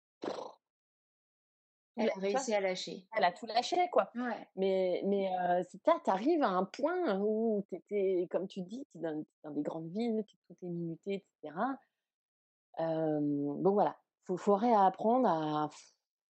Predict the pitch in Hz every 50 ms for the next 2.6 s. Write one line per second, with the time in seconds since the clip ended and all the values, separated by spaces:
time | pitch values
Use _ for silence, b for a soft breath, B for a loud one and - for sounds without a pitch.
0 | _ _ _ - - 233 233 226 220 - - - 226 208 185 180 170 165 - 208
1 | 196 - - - 147 - - - 175 175 - 196 190 180 180 - 233 220 - 294
2 | 302 311 302 294 294 - 233 180 170 165 190 214